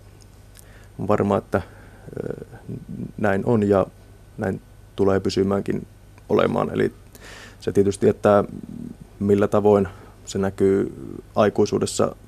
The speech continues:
on hyvin monitekijäinen asia ja siihen vaikuttaa tietysti ihan perinnölliset asiat, eli minkälaiset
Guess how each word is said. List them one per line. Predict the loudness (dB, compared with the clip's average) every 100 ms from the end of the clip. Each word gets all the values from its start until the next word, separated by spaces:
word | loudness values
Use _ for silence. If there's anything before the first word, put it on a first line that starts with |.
| -20 -8
on | -8 2
hyvin | 4 4
monitekijäinen | 4 2 0 2 2 2 -2 -10 -20 -20 -20 -20 -20 -20 -20 -20 -20 -10
asia | -8 -2 2 4
ja | 4 4 2
siihen | -2 -2 2
vaikuttaa | 2 2 0 2
tietysti | 4 2 0 0 -2 -8 -12
ihan | -6 -6 -8 -4
perinnölliset | 2 2 4 2 0 -4 -10 -20 -14 -6
asiat, | -2 2 2 0 -12 -20 -8
eli | -2 0 0 -2 -6 -12 -14 -20 -20 -20 -20 -20 -20 -20 -20 -20 -20 -20 -20 -8
minkälaiset | -2 0 4 4 4 -2